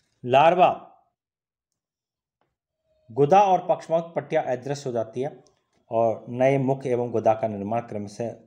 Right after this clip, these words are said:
बाहिनी तथा दाहिनी ओर हो जाता है। मुख अपमुख अक्ष के चारों ओर पांच भुजा रूडिमेंट दिखाई देने लगते हैं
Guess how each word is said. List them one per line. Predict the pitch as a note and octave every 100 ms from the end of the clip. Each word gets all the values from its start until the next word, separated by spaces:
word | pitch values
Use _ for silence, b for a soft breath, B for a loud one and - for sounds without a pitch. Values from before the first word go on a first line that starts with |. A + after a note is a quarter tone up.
| -
बाहिनी | A#2 G2+ A2 A#2 C#3
तथा | C3+ A#2+ A2
दाहिनी | G2 G2 G#2 G#2
ओर | G2 F#2
हो | F2
जाता | F2+ G#2+
है। | C#3 - _ b b b b _ _ -
मुख | D3+ G#3+
अपमुख | - E3+ F3+ F#3+ -
अक्ष | - -
के | F#3
चारों | F3+ C#3+ C3+ C3
ओर | G2+ - _ _ _ _ _ _ _ _ _ _ _ _ _ _ _ _ _ _ _ _ _ _ -
पांच | F3 A3 G#3
भुजा | D3+ E3 C3+ - - _ -
रूडिमेंट | C3+ D#3 E3+ E3 C3
दिखाई | B2 C3+
देने | B2+ B2 A#2
लगते | A2+ -
हैं | A2+ E3+